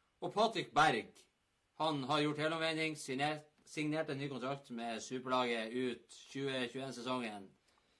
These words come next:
Hipp hurra. Søndag så meldte han John Terry at han legger opp som, eh, fotballspiller. Fikk, eh, totalt sju hundre og sytten kamper for Chelsea. Skårer førtién mål i Premier League. Det er enda rekord for en forsvarsspiller.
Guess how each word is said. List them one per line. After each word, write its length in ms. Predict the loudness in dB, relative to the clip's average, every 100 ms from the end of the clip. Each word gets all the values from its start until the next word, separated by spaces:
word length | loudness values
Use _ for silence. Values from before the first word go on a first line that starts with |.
| _ _
Hipp 200 | 2 6
hurra. 480 | 6 10 10 10 4 -8 _ _ _ _ _ _ _ _ _ _
Søndag 720 | -12 -2 0 2 2 4 2 -4
så 240 | -4 0
meldte 260 | 2 2 0
han 120 | 0
John 180 | 0 0
Terry 420 | 0 2 2 -4 -16 _ _ _ _ _ _
at 100 | -6
han 100 | 0
legger 180 | 2 4
opp 120 | 2
som, 280 | 0 -2 0
eh, 140 | 0 0
fotballspiller. 640 | -2 -4 0 2 0 -6 -14 _ _ _ _ _ _
Fikk, 220 | -8 -6
eh, 680 | -2 0 2 2 2 2 -2 -8 _ _ -10
totalt 400 | 0 2 0 -4
sju 320 | -10 -4 -2
hundre 220 | 0 0
og 60 | -2
sytten 260 | -4 -6 -6
kamper 260 | -4 -6
for 80 | -6
Chelsea. 400 | -4 -6 -8 -12 -14 _ _ _ _ -16
Skårer 280 | -6 -4
førtién 460 | -4 -4 -2 -2 0
mål 200 | 0 -2
i 40 | -2
Premier 300 | -4 -6 0
League. 300 | 0 0 -8 _ _ _ _ _
Det 80 | -6
er 40 |
enda 140 | -2 0
rekord 400 | 0 0 -2 -2
for 80 | -6
en 60 |
forsvarsspiller. 580 | -6 -8 -8 -6 -8 -8